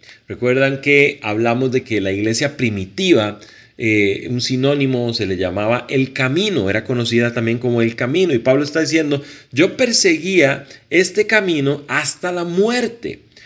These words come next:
prendiendo y entregando en cárceles a hombres y mujeres". Por eso es que estamos diciendo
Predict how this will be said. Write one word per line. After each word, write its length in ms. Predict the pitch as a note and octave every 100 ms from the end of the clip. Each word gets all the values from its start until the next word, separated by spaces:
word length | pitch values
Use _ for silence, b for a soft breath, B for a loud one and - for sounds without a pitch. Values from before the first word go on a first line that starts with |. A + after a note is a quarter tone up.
| B -
prendiendo 920 | C3+ C3+ C3+ C#3+ F#3+ A3+ D#3+ B2 A#2
y 100 | G#2+
entregando 640 | G#2+ G#2 G#2+ G#2 A2+ C3 D#3+
en 120 | E3+
cárceles 600 | E3 C#3 A#2 G#2+ A2 A#2+ - b b
a 140 | F#2 F#2
hombres 580 | G2 G2 F#2+ F#2+ - b b b -
y 80 |
mujeres". 720 | A2+ G#2 F#2+ A#2 G#2 E2+ - - _ -
Por 180 | C3+ D#3+
eso 400 | G#3 - C#3 B2+
es 140 | C3+
que 80 | C#3
estamos 300 | - C3+ C#3
diciendo 640 | C3 - C#3 A#2 G2 F#2+